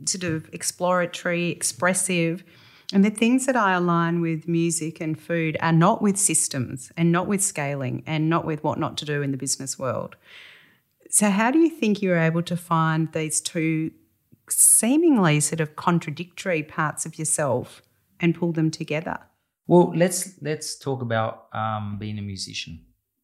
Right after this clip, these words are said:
Speaker 2: Being a musician, if you know how to read a chart, then there's a system behind that. So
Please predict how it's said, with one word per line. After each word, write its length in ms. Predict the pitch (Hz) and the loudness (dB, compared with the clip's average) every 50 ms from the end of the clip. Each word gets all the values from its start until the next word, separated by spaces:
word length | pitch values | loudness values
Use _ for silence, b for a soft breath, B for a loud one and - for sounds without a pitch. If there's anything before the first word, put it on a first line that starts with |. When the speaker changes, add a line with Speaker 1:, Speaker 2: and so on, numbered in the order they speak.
| _ _ _ _ | _ _ _ _
Speaker 2:
Being 200 | - 120 131 131 | -6 -4 -2 -2
a 40 | 123 | 0
musician, 640 | 120 113 107 101 104 107 107 - - 131 135 127 - | 0 -2 -2 -4 -6 -6 -6 -6 -6 -6 -8 -10 -10
if 220 | - 110 107 - | -12 -14 -14 -14
you 80 | 113 110 | -12 -10
know 180 | 104 107 110 107 | -8 -6 -6 -6
how 100 | 107 107 | -8 -8
to 60 | 101 | -8
read 200 | 98 101 98 92 | -8 -10 -10 -10
a 40 | 90 | -12
chart, 360 | - - 107 110 127 147 160 - _ _ _ _ _ _ _ _ _ _ _ _ | -10 -8 -6 -6 -6 -8 -12 -16 _ _ _ _ _ _ _ _ _ _ _ _
then 240 | 104 107 98 98 101 | -8 -6 -4 -4 -4
there's 160 | 98 95 95 | -6 -6 -8
a 60 | 92 | -8
system 360 | - - - 85 - - 90 | -8 -8 -8 -8 -10 -10 -12
behind 320 | 85 82 87 92 85 82 82 | -12 -12 -10 -10 -10 -10 -12
that. 140 | 87 90 - _ _ _ _ _ _ _ _ _ _ _ _ _ _ | -16 -18 -20 _ _ _ _ _ _ _ _ _ _ _ _ _ _
So 460 | - - - - 117 113 104 101 104 | -8 -6 -2 0 0 0 0 -2 -4